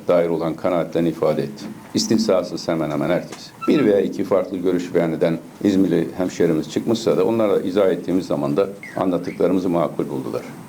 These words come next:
Çünkü toplum yoruldu. Halkımız yoruldu.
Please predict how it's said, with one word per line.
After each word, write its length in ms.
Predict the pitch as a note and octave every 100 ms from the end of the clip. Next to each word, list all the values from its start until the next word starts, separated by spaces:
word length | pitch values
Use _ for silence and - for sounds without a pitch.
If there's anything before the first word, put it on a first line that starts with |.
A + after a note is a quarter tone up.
| - -
Çünkü 200 | - E3+
toplum 340 | D#3+ D3 C#3+ C3+
yoruldu. 380 | A#2 G#2+ G#2 F#2+ - - - - - -
Halkımız 600 | G2 F#2+ G#2 G#2 G#2 - - - - - G2
yoruldu. 420 | G#2 G#2 G#2